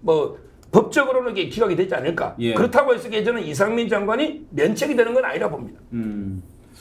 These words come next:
Speaker 2: 제 기억으로는 서정욱 변호사가 박근혜 전 대통령 탄핵 당할 때도 헌재가 기각할 거라고 그렇게 예상했던 걸로 기억하는데.
Speaker 1: 아, 헌재가 기각할 걸로 예상인 게 아니고,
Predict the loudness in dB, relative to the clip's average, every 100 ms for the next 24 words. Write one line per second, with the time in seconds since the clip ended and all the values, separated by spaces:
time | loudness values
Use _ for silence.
0 | -20 -20 -4 0 0 2 0 0 -2 -2
1 | -4 0 0 0 0 -2 0 -2 -2 -4
2 | -8 -4 -4 -2 -2 -2 -4 -4 -2 -2
3 | -4 -2 -2 0 -6 -10 -10 -4 -2 -4
4 | -4 -2 2 2 0 -4 -18 -20 -20 0
5 | 0 2 0 2 0 0 0 0 0 0
6 | 2 0 0 -2 0 -2 0 -2 -2 -2
7 | 0 -2 -2 -6 -4 -6 -6 -6 -12 -18
8 | 0 2 2 -4 -20 -20 -14 2 4 4
9 | 0 0 0 0 0 2 -2 0 -2 0
10 | 0 0 0 0 0 0 0 -2